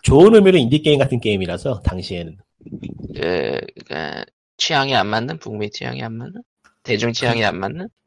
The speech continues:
Speaker 1: 대중 취향에 안 맞는 것도 있고, 게임이 좀 까칠까칠했죠.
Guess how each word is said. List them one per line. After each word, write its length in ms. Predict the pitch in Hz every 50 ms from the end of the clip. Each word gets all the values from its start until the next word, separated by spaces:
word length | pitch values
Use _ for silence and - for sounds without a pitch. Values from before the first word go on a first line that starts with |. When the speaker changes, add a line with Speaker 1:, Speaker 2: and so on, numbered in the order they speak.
| _ -
Speaker 1:
대중 360 | - 113 120 147 180 180 175
취향에 400 | - - 170 170 165 165 156 151
안 140 | 120 107 120
맞는 320 | 139 139 143 143 139 131
것도 320 | 131 131 135 - - 123
있고, 320 | 117 113 107 - - 110 -
게임이 760 | - 151 165 175 180 175 170 165 170 165 160 156 151 143 131 -
좀 260 | 127 127 127 127 123 - _ _ - - - - - _ _ -
까칠까칠했죠. 840 | - - - 240 233 - 170 - - 131 147 143 - - - -